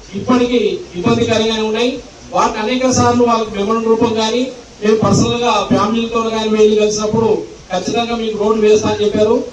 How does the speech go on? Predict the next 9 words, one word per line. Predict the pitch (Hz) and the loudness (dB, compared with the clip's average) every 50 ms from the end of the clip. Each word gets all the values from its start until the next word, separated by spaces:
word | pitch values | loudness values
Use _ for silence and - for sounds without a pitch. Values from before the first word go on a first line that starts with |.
| - - - - 185 | -14 -18 -10 -4 -2
కానీ | 190 220 233 240 233 220 208 - - - - - - - | 0 0 2 2 0 0 0 -2 -4 -6 -14 -18 -8 -4
వాళ్ళ | 190 196 214 214 214 208 | 0 2 2 2 2 2
పదవి | 190 208 233 247 254 262 | 2 2 2 2 2 0
కాలం | 262 247 240 240 233 226 | 0 0 0 -2 -2 -4
ముగిసింది, | 220 220 - 226 220 220 214 214 | -6 -6 -8 -8 -8 -4 -2 0
కానీ | 214 214 214 208 202 196 190 190 | 2 2 2 2 0 0 0 0
మా | 196 202 202 208 | 0 2 2 2
రోడ్లు | 214 220 220 220 202 185 - - - - - - - 175 | 2 2 2 2 2 0 0 -2 -8 -12 -18 -10 -4 -2
యథాస్థితిలో | 185 220 226 220 208 - 226 214 240 233 | 0 0 2 0 0 -2 -4 -2 -2 0